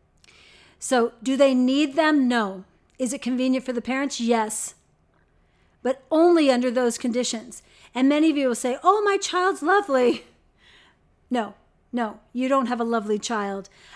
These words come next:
until you, you as the parent, learn what truth is, and then you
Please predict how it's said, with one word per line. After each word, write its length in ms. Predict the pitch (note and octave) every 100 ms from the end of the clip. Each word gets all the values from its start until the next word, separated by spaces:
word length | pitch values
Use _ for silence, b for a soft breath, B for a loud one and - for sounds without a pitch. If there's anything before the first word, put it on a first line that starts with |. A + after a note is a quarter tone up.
| -
until 280 | A#3+ B3 A#3
you, 640 | G3+ A#3+ G4+ G#4+ A#3 - _ _ -
you 320 | A3 D#4+ G4
as 120 | D4+
the 100 | C4+
parent, 400 | - D4 C4+ B3
learn 220 | B3 B3
what 180 | A#3 A#3
truth 340 | - A3+ A3
is, 480 | C4 C#4+ F#4 - - _ _ _ B B B B B
and 220 | B3+ B3+ B3
then 200 | C4 A3+
you 360 | A#3 C4+ C#4+